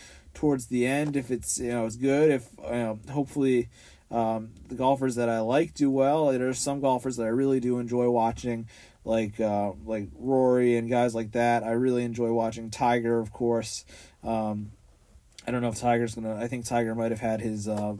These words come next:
his, you know, last bow moment at the Masters a couple, a year or so ago. But, um, yeah, I, you know, good luck. To, you know, hope Sergio Garcia gets well soon.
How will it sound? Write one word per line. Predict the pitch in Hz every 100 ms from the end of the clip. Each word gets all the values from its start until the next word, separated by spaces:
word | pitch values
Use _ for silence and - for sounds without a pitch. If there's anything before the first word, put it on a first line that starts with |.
| 123
his, | 120 101 - - -
you | 107
know, | 101 101 - _ _ - - 123
last | 120 113 -
bow | - 110 113 113
moment | 110 110 110
at | 104
the | 107
Masters | 107 110 - 104 98
a |
couple, | 107 104 110 101 104
a | 107
year | 110 123 120
or |
so | 110 110 110
ago. | 110 113 113 - - - - -
But, | - 120 120
um, | 120 117 113 117 127 - - -
yeah, | - 262 233 147 147 151 143 -
I, | 151
you | 151
know, | 143 135
good | 139 170
luck. | 170 156 -
To, | 143
you | 139
know, | 135 131 - -
hope | 170 165
Sergio | 170 156 151
Garcia | 147 143 - 147 147
gets | 139 -
well | 139
soon. | 127 - 143 143 139